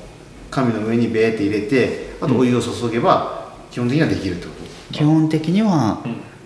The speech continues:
Speaker 2: できる。あと、お湯の温度は、
Speaker 1: 入れ方とかね。
Speaker 2: ちょっと低めが好ましいかな。
Speaker 1: ぬるめの感がいい。
Speaker 2: うん。八十、<laughs> 八十。
Speaker 1: あー、それはね、難しいね。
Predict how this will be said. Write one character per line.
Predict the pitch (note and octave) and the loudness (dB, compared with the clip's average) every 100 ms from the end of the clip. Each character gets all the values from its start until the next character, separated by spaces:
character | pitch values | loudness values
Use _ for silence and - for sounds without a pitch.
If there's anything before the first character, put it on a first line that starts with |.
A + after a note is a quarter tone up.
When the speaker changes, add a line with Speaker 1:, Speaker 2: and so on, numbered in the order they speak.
| - | -10
Speaker 2:
で | G#2+ | -8
き | - G2+ | -4 -4
る。 | F2 | -4
あ | - | -6
と、 | C#3+ F3 E3+ E3+ | -2 0 0 0
お | C#3 | 2
湯 | F3 | 4
の | F#3+ F#3 | 2 2
温 | F#3 F3+ | 2 4
度 | C3+ D3+ | 2 2
は、 | F3 C3 | 2 4
Speaker 1:
入 | |
れ | C3+ | 2
方 | B2 A#2+ | 2 0
と | G#2 | 0
か | - | -2
ね。 | |
Speaker 2:
ち | |
ょ | |
っ | |
と | B2 A2+ | 0 2
低 | G#2+ - - G#2+ | 2 -4 -4 0
め | G#2 G2 | 0 2
が | F#2+ F#2 F#2 - - - - | 0 0 -4 -8 -20 -20 -12
好 | - | -4
ま | G#2 G2 | -2 0
し | F#2 - F#2 | -2 -4 -4
い | F2+ - - - - - - | -8 -16 -20 -18 -18 -16 -12
か | F2+ | -8
な。 | F#2 | -8
Speaker 1:
ぬ | G#2+ | -6
る | G#2 | -6
め | F#2+ | -6
の | F2 F2 D#2+ - - G2 | -6 -8 -10 -16 -8 -6
感 | F#2 | -4
が | E2+ - | -6 -10
い | |
い。 | D#2 | -14
Speaker 2:
う | |
ん。 | |
八 | - C#3+ G#2+ | -4 -2 -2
十、 | G2 G2+ G2+ G2 F#2+ F#2+ - - - D3+ - | 0 0 0 -2 -4 -6 -12 -12 -6 -4 -2
<laughs> | G#2+ - - - - | -2 -6 -12 -14 -14
八 | - G2+ - A2 | -10 -8 -4 -2
十。 | G#2 A2 G#2 G#2 G#2 - - - - - - - - - - - - - - - - - - | 0 0 0 -2 -4 -10 -20 -20 -20 -20 -20 -20 -20 -20 -18 -16 -16 -20 -20 -20 -20 -18 -4
Speaker 1:
あ | C3 B2+ B2+ | 2 6 6
ー、 | G#2 | 4
そ | - | 2
れ | C3+ | 4
は | C3 C3 | 4 4
ね、 | C3 C3 B2+ B2+ B2+ B2 A#2+ | 4 2 2 2 0 -2 -4
難 | B2 E3 | -4 -4
し | - C#3 C3+ | -2 -2 -2
い | A#2+ | 2
ね。 | C3 C3 B2 A2+ A2+ | 4 4 4 2 2